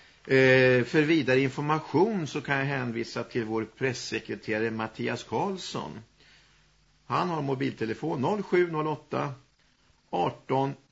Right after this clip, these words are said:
noll sju sextiosex. Eller det går att mejla till honom också. Mattias punkt Karlsson, små bok-, med små bokstäver, snabel A, sverigedemokraterna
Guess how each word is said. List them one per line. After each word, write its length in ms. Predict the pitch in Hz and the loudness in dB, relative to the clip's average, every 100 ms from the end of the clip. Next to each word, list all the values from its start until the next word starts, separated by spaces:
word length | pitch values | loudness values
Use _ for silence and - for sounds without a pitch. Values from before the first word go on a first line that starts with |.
| _ _ | _ _
noll 380 | 139 131 110 123 | -4 -4 -4 -10
sju 400 | - 123 113 - | -4 -2 -2 -6
sextiosex. 1160 | - 120 - - 113 - 95 - - - - - _ _ _ _ _ _ _ _ _ | -8 -6 -6 -6 -6 -4 -6 -6 -12 -10 -10 -14 _ _ _ _ _ _ _ _ _
Eller 280 | 127 131 123 - _ | 0 0 0 -6 _
det 100 | - | -6
går 120 | 127 127 | -2 0
att 60 | |
mejla 300 | 139 123 107 | 0 0 -2
till 240 | - 113 101 | -2 -4 -4
honom 300 | 101 101 98 | -6 -4 -6
också. 460 | 98 - 90 80 - _ _ _ _ _ _ | -8 -10 -8 -8 -12 _ _ _ _ _ _
Mattias 680 | 110 110 175 214 220 - - | -8 -6 -4 -4 -6 -10 -10
punkt 240 | 165 165 - - | -8 -8 -12 -6
Karlsson, 560 | 147 143 135 139 135 - - _ _ | -2 -2 -4 -6 -8 -10 -20 _ _
små 300 | - 131 120 | -10 -8 -6
bok-, 240 | 120 117 - - - | -8 -12 -14 -20 -18
med 160 | - 127 | -10 -8
små 180 | 135 110 | -6 -6
bokstäver, 580 | 117 110 - 104 101 101 | -8 -10 -6 -4 -4 -6
snabel 500 | 170 165 117 110 110 | -4 -2 -2 -2 -2
A, 160 | 110 107 _ _ _ _ _ _ _ _ _ _ _ _ _ | -4 -6 _ _ _ _ _ _ _ _ _ _ _ _ _
sverigedemokraterna 1000 | - 180 143 113 107 127 101 95 110 101 | -2 4 4 4 0 -2 -2 -2 -6 -6